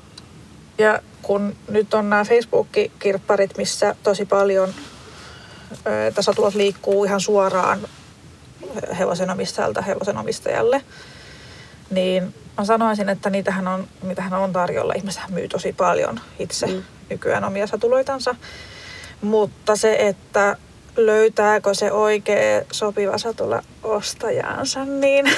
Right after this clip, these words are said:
Speaker 1: <laughs> niin ei välttämättä. Että tota, et aika paljon varmaan ihmiset edelleen sovittaa itse, mikä on, on niin kuin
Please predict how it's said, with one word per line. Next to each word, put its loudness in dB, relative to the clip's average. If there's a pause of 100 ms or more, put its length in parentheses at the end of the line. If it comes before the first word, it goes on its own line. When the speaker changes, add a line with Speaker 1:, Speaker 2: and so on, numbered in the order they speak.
(600)
Speaker 1:
<laughs> 4
niin 4 (100)
ei 4
välttämättä. 2 (300)
Että 2
tota, 2 (2250)
et 4 (1300)
aika 4
paljon 4
varmaan 2
ihmiset -4
edelleen -2
sovittaa -2
itse, 0 (240)
mikä -2
on, -6 (260)
on 0
niin -4
kuin -4